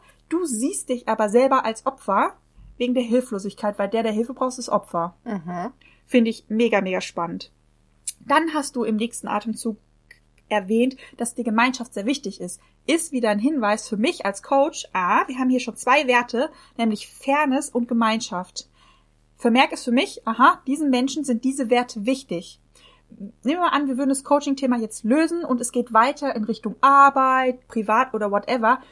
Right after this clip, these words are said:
Speaker 1: wüsste ich, diese zwei Werte sind dir unglaublich wichtig und könnte dich fragen, sag mal, fühlst du, ähm, in deiner Partnerschaft eine gemeinschaftliche Verbindung? Fühlst du, dass ihr beide euch gegenseitig fair behandelt?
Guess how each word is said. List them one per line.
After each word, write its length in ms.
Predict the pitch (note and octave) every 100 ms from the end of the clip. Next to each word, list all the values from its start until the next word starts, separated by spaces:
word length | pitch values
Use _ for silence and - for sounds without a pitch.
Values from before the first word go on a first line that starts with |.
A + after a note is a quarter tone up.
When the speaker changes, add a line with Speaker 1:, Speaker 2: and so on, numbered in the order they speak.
| _
Speaker 1:
wüsste 380 | G3+ D4 E4 -
ich, 300 | - B3 -
diese 260 | C4+ D4 E4
zwei 240 | - A#3
Werte 220 | A3+ A#3+
sind 140 | A#3+ A#3
dir 140 | A#3
unglaublich 480 | A#3 A3+ G#3 G3+ -
wichtig 400 | B3+ D4+ B3+ A#3+
und 120 | G#3+
könnte 280 | - C#4 C4
dich 160 | G#3+ -
fragen, 340 | B3+ C4 A#3+ - -
sag 160 | A#3+
mal, 80 | A#3
fühlst 420 | - C4+ C#4 -
du, 240 | C4+ C4+ C4 - _ -
ähm, 160 | A#3
in 140 | A#3 A3
deiner 180 | A3
Partnerschaft 580 | - C4+ C4 A#3 A#3+ A#3
eine 80 | A3+
gemeinschaftliche 600 | G#3+ A3 A#3 A#3 A#3 G#3+
Verbindung? 540 | A3+ G#3+ B3 A3 F#3+ - _ _
Fühlst 360 | C#4 C#4 -
du, 60 | B3
dass 260 | A3 A3
ihr 120 | A#3 A3+
beide 580 | A3 A3 A3+ A3+ A3+ -
euch 140 | G#3+
gegenseitig 380 | A3+ A3 G#3 -
fair 180 | - A3
behandelt? 560 | G#3+ B3+ B3 G3 F#3